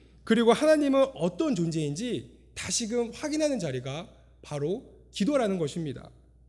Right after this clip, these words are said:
내가 기도의 자리로 나오고 머리를 숙이고 무릎을 꿇고 두 손을 모아 기도하는 행위부터가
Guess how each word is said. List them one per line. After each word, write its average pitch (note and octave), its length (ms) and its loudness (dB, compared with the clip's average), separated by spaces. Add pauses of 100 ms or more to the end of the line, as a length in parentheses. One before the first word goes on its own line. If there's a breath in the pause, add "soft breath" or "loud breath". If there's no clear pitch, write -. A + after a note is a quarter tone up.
(760 soft breath)
내가 A#3 220 8
기도의 B3+ 340 4
자리로 B3+ 300 6
나오고 A3+ 760 2
머리를 C4 420 6
숙이고 A#3+ 840 0
무릎을 C4 460 4
꿇고 B3 640 0 (340 loud breath)
두 A3+ 140 2
손을 C4+ 240 8
모아 G#3 420 6
기도하는 A3 480 4
행위부터가 A#3 840 2